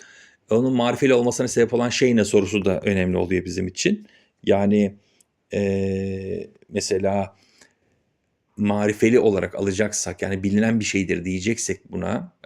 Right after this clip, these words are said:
elif lamı farklı şekillerde de okuyor biliyoruz, tamam. Hani cins midir, yoksa şey midir, hani bilinen bir şey midir, artık siz nasıl algılıyorsanız ama marife ve bilinen dediğimizde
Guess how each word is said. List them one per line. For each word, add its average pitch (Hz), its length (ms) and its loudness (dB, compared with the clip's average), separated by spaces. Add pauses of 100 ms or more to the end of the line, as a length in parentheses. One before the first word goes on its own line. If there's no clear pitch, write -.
(100)
elif 95 320 -8
lamı 95 200 -4
farklı - 340 -12
şekillerde 92 540 -8
de 87 40 -2
okuyor - 400 -8 (380)
biliyoruz, 92 720 -8
tamam. 90 380 -8 (220)
Hani 92 180 -8
cins 104 380 0
midir, 90 520 -6 (280)
yoksa 95 220 -12
şey 98 300 -2
midir, 90 420 -6
hani 92 200 -8
bilinen 95 360 -6
bir - 40 -10
şey - 220 -10
midir, 90 500 -12
artık - 260 -20
siz 87 160 -12
nasıl 92 200 -6
algılıyorsanız 95 580 -4
ama 143 220 0 (360)
marife 117 420 2
ve 98 180 4
bilinen 110 360 0
dediğimizde 117 720 0